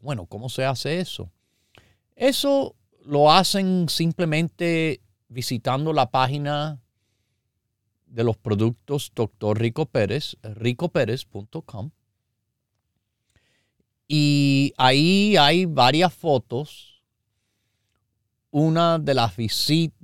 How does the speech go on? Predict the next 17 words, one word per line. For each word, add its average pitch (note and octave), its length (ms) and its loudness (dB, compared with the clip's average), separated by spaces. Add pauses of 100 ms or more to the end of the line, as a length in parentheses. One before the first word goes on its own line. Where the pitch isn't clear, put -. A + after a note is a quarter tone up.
(120)
una D3+ 240 -2
de C#3+ 140 0
la G#2+ 100 4
visita B2 540 -4
ahí, C3 240 -2
que A#2+ 160 -2
es A2+ 40 2
un C#3 200 0
video A#2+ 500 -2 (760)
en A#2+ 120 -4
el D#3+ 160 -2
cual C#3+ 360 4
me B2+ 220 -2
ven C3+ 540 -2
con G2 640 -4 (240)
mis G2 220 -10
radiopacientes, B2+ 1900 -4